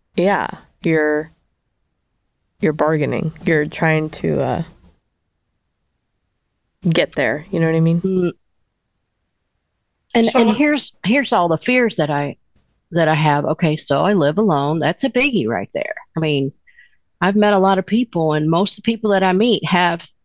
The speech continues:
Speaker 2: their care partners, husbands and wives, right? I don't have that.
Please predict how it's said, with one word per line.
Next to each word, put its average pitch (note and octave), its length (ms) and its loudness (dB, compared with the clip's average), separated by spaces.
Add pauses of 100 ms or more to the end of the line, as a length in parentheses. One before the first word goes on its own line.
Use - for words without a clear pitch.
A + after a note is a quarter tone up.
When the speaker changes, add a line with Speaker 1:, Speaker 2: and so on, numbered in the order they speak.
(140)
Speaker 2:
their E3+ 120 -2
care A#3+ 300 -2
partners, - 720 -6 (100)
husbands D#3+ 480 0
and D3 120 -2
wives, F#3+ 460 -2
right? C#3+ 320 -4 (1600)
I - 80 -6
don't G#3+ 140 -2
have E3+ 200 0
that. C3+ 280 -4